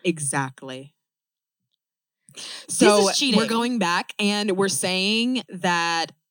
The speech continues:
Speaker 1: number nine for me is Teen Wolf because it was very intense hyperfixation.
Speaker 2: <laughs>
Speaker 1: We met the cast of Teen Wolf at the very first San Diego Comic Con we went to.
Speaker 2: Oh.
Speaker 1: We do have the video. Dylan O'Brien,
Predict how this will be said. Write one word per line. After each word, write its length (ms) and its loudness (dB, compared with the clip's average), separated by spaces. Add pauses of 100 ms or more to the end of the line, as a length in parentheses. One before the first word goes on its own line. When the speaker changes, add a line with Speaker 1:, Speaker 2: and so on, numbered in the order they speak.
(180)
Speaker 1:
number 560 4
nine 440 -2
for 140 -4
me 460 -2 (100)
is 260 -2
Teen 380 -2
Wolf 360 -10 (340)
because 420 0
it 120 -6
was 180 -8
very 400 2
intense 400 -2
hyperfixation. 920 -6 (280)
Speaker 2:
<laughs> 80 -20
Speaker 1:
We 260 8
met 320 0 (380)
the 80 -6
cast 720 -2 (560)
of 200 0
Teen 500 -4
Wolf 560 -2
at 140 -8
the 80 -6
very 280 -4
first 380 -4
San 240 -6
Diego 240 -4
Comic 300 -6
Con 180 -8
we 100 -6
went 280 -8
to. 340 -4
Speaker 2:
Oh. 420 -2 (200)
Speaker 1:
We 160 -14
do 240 -6
have 260 -4
the 80 -12
video. 540 -4
Dylan 380 -14
O'Brien, 720 -8